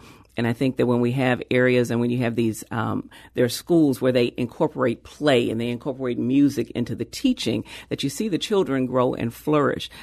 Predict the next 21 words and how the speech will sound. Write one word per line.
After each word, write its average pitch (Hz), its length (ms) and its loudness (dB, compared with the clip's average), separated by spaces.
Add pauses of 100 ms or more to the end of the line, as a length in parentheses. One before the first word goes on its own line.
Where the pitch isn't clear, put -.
(120)
I - 80 -4
think 139 180 0
the 135 120 0
idea 139 320 2
of 127 120 -2
raising 135 360 2
the 123 160 2
age 156 300 4
is 127 120 -6
because, 127 420 -2 (480)
um, 131 480 0
a 135 60 -2
seventeen-year-old 160 840 2
is 131 140 -2
not 143 320 0
necessarily 135 800 -2 (460)
mentally, 151 720 2 (300)
um, 104 300 -4
emotionally, 147 920 4
developmentally 135 880 0
prepared, 170 720 0